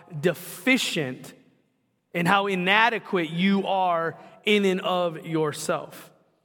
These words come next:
That we are truly dependent on the Lord for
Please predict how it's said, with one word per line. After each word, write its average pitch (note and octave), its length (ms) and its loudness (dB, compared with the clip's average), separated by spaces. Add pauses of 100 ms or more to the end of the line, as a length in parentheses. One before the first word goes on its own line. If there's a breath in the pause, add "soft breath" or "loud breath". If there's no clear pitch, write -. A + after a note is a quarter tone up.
(580)
That E3+ 100 0
we A3 140 4
are F#3 100 2
truly A#3+ 720 2
dependent G3 760 -2
on E3 340 -4
the D#3 100 -2
Lord E3 480 -2
for D3+ 280 -6